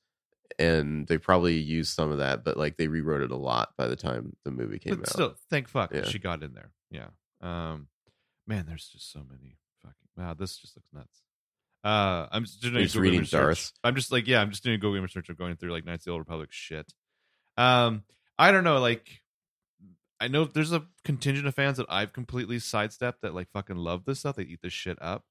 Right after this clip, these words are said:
Speaker 2: Maybe it's
Speaker 1: I think
Speaker 2: because
Speaker 1: it's
Speaker 2: it was
Speaker 1: just,
Speaker 2: so
Speaker 1: I think
Speaker 2: divorced
Speaker 1: it's
Speaker 2: from
Speaker 1: because
Speaker 2: prequels.
Speaker 1: of, of, like, our age at the time. We were
Speaker 2: Yeah.
Speaker 1: a little too old to have time to play, like, a Star Wars R P G.
Speaker 2: But I also missed out on, um,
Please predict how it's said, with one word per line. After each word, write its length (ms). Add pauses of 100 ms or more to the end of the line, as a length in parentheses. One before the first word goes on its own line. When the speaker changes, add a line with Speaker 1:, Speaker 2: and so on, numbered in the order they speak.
Speaker 2:
Maybe 180
it's 100
Speaker 1:
I 40
think 140
Speaker 2:
because 120
Speaker 1:
it's 80
Speaker 2:
it 40
was 80
Speaker 1:
just, 100
Speaker 2:
so 240
Speaker 1:
I 80
think 140
Speaker 2:
divorced 20
Speaker 1:
it's 160
Speaker 2:
from 100
Speaker 1:
because 420
Speaker 2:
prequels. 80
Speaker 1:
of, 200
of, 180
like, 280 (280)
our 260
age 340
at 80
the 80
time. 420
We 120
were 60
Speaker 2:
Yeah. 80
Speaker 1:
a 40
little 240
too 240
old 260
to 80
have 180
time 360
to 60
play, 300
like, 180
a 40
Star 200
Wars 220
R 140
P 100
G. 260
Speaker 2:
But 160
I 60
also 320
missed 260
out 200
on, 280
um, 360